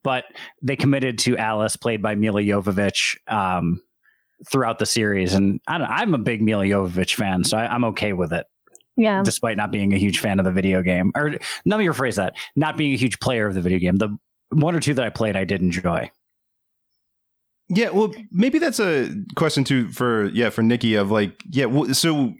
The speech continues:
Speaker 3: are you also a big fan of the, the franchise? Like, does it bother you that it's not really a very faithful adaptation, or?
Speaker 2: Honestly, um, a lot of video game players, um,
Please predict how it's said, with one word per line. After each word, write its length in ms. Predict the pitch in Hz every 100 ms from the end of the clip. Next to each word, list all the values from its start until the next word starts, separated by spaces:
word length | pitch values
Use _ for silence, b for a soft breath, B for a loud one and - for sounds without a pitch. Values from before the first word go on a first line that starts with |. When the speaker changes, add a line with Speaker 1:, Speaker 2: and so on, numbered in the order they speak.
| -
Speaker 3:
are 80 | 147
you 140 | 160
also 260 | 143 143 139
a 40 |
big 220 | 113 117 101
fan 160 | 107
of 160 | 101 87
the, 240 | 90 87
the 120 | 82 85
franchise? 520 | 127 151 180 190 143
Like, 100 | 120
does 160 | 127
it 160 | 110 92
bother 240 | 92 101 113
you 440 | 110 113 113 104 98
that 360 | 107 95 - - -
it's 260 | 110 101
not 220 | 120 110
really 420 | 110 113 110 110 107
a 80 |
very 220 | 107 113 110
faithful 840 | - 113 - 120 113 110 107 107 113 -
adaptation, 720 | 104 92 - 123 - 156 156 104
or? 380 | 82 80 80 - b b b b _ -
Speaker 2:
Honestly, 840 | 269 339 359 - 370 370 381 381 -
um, 460 | 254 247 247 240 240 B B -
a 80 |
lot 320 | 262 262 285 311
of 260 | 302 269
video 360 | 247 240 254 269
game 300 | 254 247 233
players, 960 | - 254 240 247 240 240 - - - - 240
um, 420 | 226 214 208